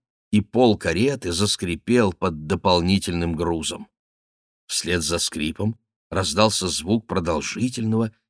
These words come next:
и нежного поцелуя. "Клянусь смертью Христовой!"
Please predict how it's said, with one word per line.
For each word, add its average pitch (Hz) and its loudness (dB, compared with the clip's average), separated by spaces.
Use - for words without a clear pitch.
и 98 -2
нежного 90 -2
поцелуя. 85 -6
"Клянусь 143 6
смертью 139 4
Христовой!" 117 6